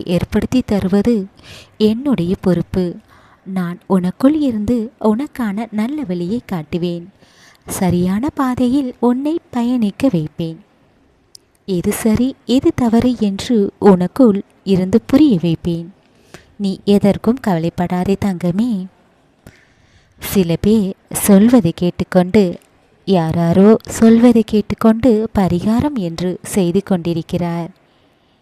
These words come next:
இது எல்லாம் மூட நம்பிக்கை.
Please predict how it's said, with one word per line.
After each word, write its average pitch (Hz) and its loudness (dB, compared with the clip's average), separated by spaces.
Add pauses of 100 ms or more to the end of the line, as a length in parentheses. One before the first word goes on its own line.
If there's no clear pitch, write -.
(560)
இது 262 0
எல்லாம் 208 0 (140)
மூட 214 2
நம்பிக்கை. 170 -4